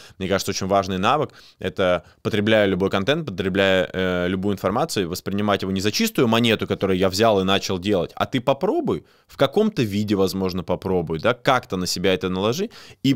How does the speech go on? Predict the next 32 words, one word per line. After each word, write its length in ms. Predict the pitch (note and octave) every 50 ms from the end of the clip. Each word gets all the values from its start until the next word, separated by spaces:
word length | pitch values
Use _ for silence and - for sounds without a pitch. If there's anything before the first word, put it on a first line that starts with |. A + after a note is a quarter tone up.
| - -
и 80 | - C3
по-, 220 | - - C#3 -
по-, 180 | - - C#3+ C3+
почувствуй, 520 | C3 - D#3 B2 - - A#2 G#2 - - G2
что 140 | - - D3+
ты 80 | - C#3+
чувствуешь, 340 | - A#2 G2+ - G2 -
приносит 460 | - B2+ B2 B2+ C#3+ E3+ F#3 - - C#3
ли 60 | A#2
тебе 100 | B2 B2
это 80 | - A#2+
какие-то 220 | G#2+ - B2+ - C3
результаты, 480 | A#2+ A#2 B2+ A#2+ - G2 F2 - F2+ E2+
стала 260 | - - A#2 B2 B2+ A#2
ли 60 | A2
твоя 220 | - A2+ A2+ A2 G#2+
жизнь 200 | G#2 A2 G#2+ G2+
лучше 300 | F#2+ G#2 G#2 - - G2
или 100 | F#2 F#2+
хуже 240 | F#2+ - G#2+ F#2+ F#2 F2
и 20 |
так 100 | - G#2
далее, 180 | B2+ B2 C3+ A2+
да, 140 | G2 A2+ A#2+
и 80 | G#2+
как 120 | - - F#2
бы 100 | F#2+ F#2
вот 180 | F#2 G2 - - - - - - - -
такой, 260 | G#2+ G2 - A2 G2+
таким 380 | - G#2+ - - D3 C#3 A#2+ -
экспериментальным 840 | - G#2+ - - - B2 B2 C3 C3 - C3+ A#2 G#2+ G2 F2+ F#2
путём 460 | F2+ - G#2+ - D3 D#3 F#3 G3+ G3+